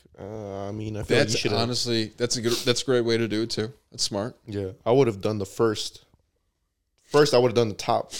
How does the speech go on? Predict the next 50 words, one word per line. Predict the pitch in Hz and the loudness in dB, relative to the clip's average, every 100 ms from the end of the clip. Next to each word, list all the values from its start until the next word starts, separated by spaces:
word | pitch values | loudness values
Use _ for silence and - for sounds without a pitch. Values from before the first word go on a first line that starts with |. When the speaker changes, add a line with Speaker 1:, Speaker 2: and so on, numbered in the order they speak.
| - - | -12 -8
Speaker 1:
and | 107 | -2
then | 98 95 95 - _ | 0 0 -2 -8 _
have | - 110 | -2 0
somebody | - 110 98 | 0 -4 -2
rent | 98 98 | -4 -4
that | 101 | -4
shit | 95 | -4
out, | 92 | -4
and | 92 | -4
then | 101 | -6
I'd | 92 | -6
worry | 92 95 | -4 -4
about | 87 92 | -4 -6
myself. | 90 92 95 104 _ | -6 -8 -8 -12 _
Speaker 2:
Yeah. | 135 123 110 113 - _ _ _ _ _ _ _ _ _ _ _ _ _ _ _ _ | -18 -6 -6 -6 -10 _ _ _ _ _ _ _ _ _ _ _ _ _ _ _ _
Speaker 1:
'Cause, | - | -2
like, | 117 110 | 0 4
Speaker 2:
Yes, | 113 98 - 120 | 6 6 2 0
Speaker 1:
like, | 110 127 | 4 4
Speaker 2:
fi-, | |
Speaker 1:
you're | 113 | 2
Speaker 2:
fix | - 147 - | 2 2 4
the | 131 | 2
one | 120 | 2
that | 120 | 2
you're | 113 | 2
not | 110 107 98 | 4 4 4
Speaker 1:
Yeah, | |
Speaker 2:
living | 110 104 98 | 2 2 -2
in | 95 | -4
Speaker 1:
exactly. | - 120 104 | -2 0 0
Speaker 2:
first. | 87 - - | 0 -6 -10
Yeah. | - 98 107 | -4 0 2
Speaker 1:
Yeah, | 98 - | 0 -4
'cause | - 107 | -8 -6
you'd | 110 | -6
cutting, | - 120 110 107 | -2 -2 -2 -2
you're | 117 120 | 0 4
literally | 120 113 104 | 2 2 -2
cutting | - 104 | -2 -2
the | 98 | -4
mortgage | 95 98 95 - | -4 -4 -4 -8
in | 87 | -6
half. | 98 92 90 - _ _ | -6 -6 -10 -20 _ _
Speaker 2:
Yeah. | 90 85 | -8 -4
Speaker 1:
You're | |
saving | 104 113 92 | 0 0 -2
half | 101 104 - | -4 -4 -4
the | |
mortgage. | 101 101 98 101 92 92 | -8 -6 -6 -8 -10 -16